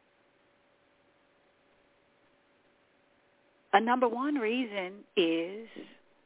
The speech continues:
he's the only way to transition from mortality to immortality. And he loves you enough. He loves you enough to offer you the opportunity, the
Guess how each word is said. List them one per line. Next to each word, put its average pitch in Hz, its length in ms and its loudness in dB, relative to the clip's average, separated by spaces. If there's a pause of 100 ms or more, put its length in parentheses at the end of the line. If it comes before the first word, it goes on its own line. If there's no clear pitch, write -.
(540)
he's 269 260 4
the 240 160 2
only 294 320 2
way 196 480 -2 (240)
to 220 80 -2
transition 220 720 2
from 208 160 6
mortality 214 680 4
to 226 80 6
immortality. 220 880 0 (320)
And 240 140 8
he 262 100 2
loves 302 600 4
you 254 540 -4 (440)
enough. 226 500 0 (1080)
He 285 120 10
loves 277 340 6
you 285 260 -4
enough 240 400 -2 (1200)
to 247 160 4
offer 254 320 2
you 240 220 -2
the 220 140 4 (100)
opportunity, 240 1300 0 (640)
the 247 100 8